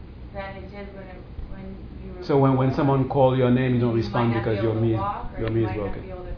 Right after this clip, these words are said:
Speaker 1: pick something up with your arm, or you might not be able to write
Speaker 2: Mm-hmm.
Speaker 1: anymore, or,
Speaker 2: Yeah.
Speaker 1: you know, or you, you still function partially, but
Speaker 2: Mm-hmm.
Speaker 1: it depends on how much of you is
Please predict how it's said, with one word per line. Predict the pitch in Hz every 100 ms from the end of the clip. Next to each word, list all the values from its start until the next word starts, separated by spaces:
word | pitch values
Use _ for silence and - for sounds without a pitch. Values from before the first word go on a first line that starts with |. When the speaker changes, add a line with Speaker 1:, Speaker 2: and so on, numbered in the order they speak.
| -
Speaker 1:
pick | - -
something | - 180 180 -
up | - -
with | 180 - 359
your | 349 -
arm, | 359 359 349 359
or | 349
you |
might | 349 349
not | 180
be | 180
able | 175
to | 165 -
write | - - - - - - -
Speaker 2:
Mm-hmm. | 117 113
Speaker 1:
anymore, | - - 87 85 - - - 82
or, | 85 85 - - - - - 175
Speaker 2:
Yeah. | - - - 202
Speaker 1:
you |
know, | 196 180 180 180
or | 180
you, | 180 180 - -
you | 185 180 208
still | 202 190 185 - - -
function | 190 190 180 180 180
partially, | 180 185 - 127 170 180 -
but | 123
Speaker 2:
Mm-hmm. | 120 143 - - - - - - 196
Speaker 1:
it |
depends | 190 196 190 196
on |
how | 196 180
much | 165 - -
of | - 175
you | 175 - - - - - - - -
is | -